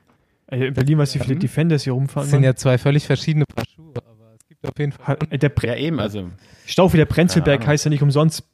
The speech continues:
Speaker 1: Berg. Ja.
Speaker 3: Die Frage
Speaker 2: Ja,
Speaker 3: ist
Speaker 2: das
Speaker 3: ja,
Speaker 2: waren alle Defender.
Speaker 3: fahren, fahren mehr Defender durch Köln oder Berlin als durch die Wüste? Da sag
Speaker 1: Ja,
Speaker 3: ich
Speaker 1: das
Speaker 3: ja.
Speaker 1: auf jeden Fall.
Speaker 3: <laughs>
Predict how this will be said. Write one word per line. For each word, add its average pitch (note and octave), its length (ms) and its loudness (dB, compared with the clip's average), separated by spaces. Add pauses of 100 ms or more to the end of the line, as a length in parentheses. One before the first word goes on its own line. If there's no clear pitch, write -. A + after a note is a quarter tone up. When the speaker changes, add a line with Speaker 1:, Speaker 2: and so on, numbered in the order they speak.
(140)
Speaker 1:
Berg. B2 440 0 (880)
Ja. C#3 200 -2 (360)
Speaker 3:
Die B2+ 80 -10
Frage D#3+ 340 0
Speaker 2:
Ja, - 80 -4
Speaker 3:
ist - 80 -6
Speaker 2:
das A2 60 -2
Speaker 3:
ja, D#3+ 120 4
Speaker 2:
waren E3+ 80 0
alle A2+ 140 -4
Defender. A2 480 -4
Speaker 3:
fahren, D#3 380 0
fahren D3 420 0
mehr E3+ 380 2 (120)
Defender D3+ 840 0
durch C3+ 260 -2
Köln C#3+ 320 2
oder C3 200 0
Berlin C#3+ 680 -2 (340)
als - 540 -4
durch C3 200 -4
die A#2 140 -6
Wüste? C3 360 -2 (840)
Da A2+ 140 0
sag A#2+ 120 0
Speaker 1:
Ja, A#2+ 60 4
Speaker 3:
ich A#2+ 60 2
Speaker 1:
das C3+ 100 2
Speaker 3:
ja. C3 140 6
Speaker 1:
auf B2 60 6
jeden D3+ 140 6
Fall. C3 440 0
Speaker 3:
<laughs> G#3+ 40 6